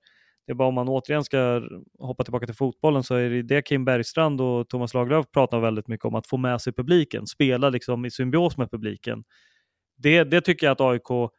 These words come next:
kom upp i vid tre tre, för det var, då var det ett sinnessjukt drag från deras sida. Men sett till sextio minuter och, eh, den övertid som var, så är det ju usel insats från dem.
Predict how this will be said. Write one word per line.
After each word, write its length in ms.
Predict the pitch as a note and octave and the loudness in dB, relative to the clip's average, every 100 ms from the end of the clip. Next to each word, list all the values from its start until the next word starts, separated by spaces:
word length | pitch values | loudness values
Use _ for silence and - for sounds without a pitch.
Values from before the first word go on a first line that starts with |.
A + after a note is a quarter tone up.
| _ _ _ | _ _ _
kom 200 | - C#3+ | -2 2
upp 280 | F3+ - - | 2 0 -2
i 120 | B2+ | -2
vid 320 | A2+ A2+ B2 | -2 -4 -6
tre 200 | - C3 | -2 -2
tre, 320 | A2+ C#3+ C#3+ G#2 | -2 0 -2 -2
för 140 | - | -4
det 80 | B2 | -2
var, 280 | C#3+ C#3 B2+ | 2 2 2
då 280 | B2+ F#3 | 4 6
var 140 | D3+ B2 | 6 2
det 60 | |
ett 100 | A2 | -2
sinnessjukt 680 | - D3+ C3 B2 - C#3 - | -4 -2 -2 -2 -2 -4 -6
drag 360 | A2+ D#3 A#2 G#2 | -4 0 0 -4
från 120 | A#2 | -8
deras 200 | A2 A2 | -8 -8
sida. 240 | A#2+ A2+ | -8 -8
Men 380 | A#2 B2 A#2+ A#2 - _ _ - | -4 -2 -2 -4 -10 _ _ -14
sett 460 | - C3 - - - | -4 -4 -4 -16 -4
till 380 | C#3 B2 A#2+ A2 _ _ _ _ _ - | -2 0 -2 -4 _ _ _ _ _ -4
sextio 340 | D3+ C3+ C#3 | -2 0 -2
minuter 320 | C3 B2+ B2 | -2 -2 0
och, 260 | B2 A#2+ - | -2 -4 -6
eh, 500 | C3 B2 B2 B2+ B2+ | -4 -2 -4 -6 -4
den 160 | C3+ | 0
övertid 400 | C3 B2+ B2+ E3+ | 2 2 2 0
som 120 | C3 C3 | 2 2
var, 180 | A#2+ | 2
så 200 | A2 B2+ | 0 0
är 140 | B2 A#2 | 0 0
det 60 | |
ju 340 | A2+ A2+ A2+ - - A3+ - - _ _ _ _ - | -2 -4 -4 -8 -12 -20 -20 -20 _ _ _ _ 4
usel 720 | E3+ G3+ F#3 C3+ - A#2 A2 | 8 8 6 2 -4 -6 -6
insats 440 | G#2 G2+ A2 G#2+ | -8 -8 -8 -8
från 180 | - G#2+ | -10 -12
dem. 220 | - A#2 | -12 -14